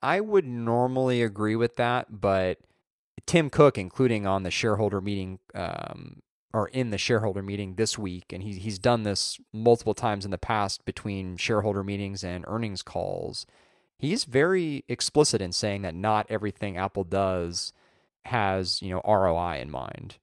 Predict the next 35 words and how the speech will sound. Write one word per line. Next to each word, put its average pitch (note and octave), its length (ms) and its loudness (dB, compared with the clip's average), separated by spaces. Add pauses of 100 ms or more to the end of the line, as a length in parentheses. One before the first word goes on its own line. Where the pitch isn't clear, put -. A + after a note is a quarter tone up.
(680)
which, A2+ 400 -2
which C3+ 160 4
is G#3+ 140 10
a, D3+ 100 8
it's C#3+ 180 2
a D#3 60 2
very, E3+ 720 -2 (340)
it's - 100 -2
a E3 60 2
very G3+ 400 2
unusual B2+ 640 2
thing B2+ 320 0
for A#2 180 2
a G2+ 80 4
public B2 380 0
company C3 380 -6
to B2 80 -6
say, C#3 260 2
and B2 100 0
it's - 220 -4 (220)
quite - 220 2
frankly A2+ 340 -2
something G2+ 480 -4
that G2 260 0
I F#2 140 -6 (120)
don't G#2+ 200 -4
think G#2+ 200 -8
any G2+ 240 -4
other A2+ 140 0
public C3 380 2
company C#3 340 -4
could - 180 -8
say. D#3 380 -2 (540)
But, G2 480 2 (680)
um, E2+ 680 -6